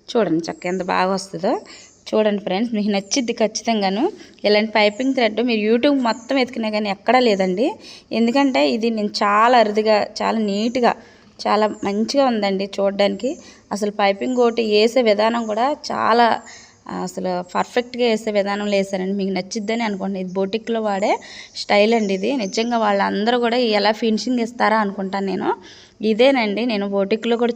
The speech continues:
చూశాను, అదే విధంగా నేను చేస్తున్నాను, ఇదే పని నేను చూపిస్తున్నాను. మనకు నచ్చిద్దండి.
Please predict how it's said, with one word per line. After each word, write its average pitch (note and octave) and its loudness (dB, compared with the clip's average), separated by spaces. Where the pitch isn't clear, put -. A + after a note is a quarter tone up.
చూశాను, G#3+ 0
అదే G3 2
విధంగా A3 0
నేను A3+ 0
చేస్తున్నాను, G3 -2
ఇదే G3 -4
పని G3+ -2
నేను F#3+ -2
చూపిస్తున్నాను. G3 -4
మనకు G3 -2
నచ్చిద్దండి. G3 -2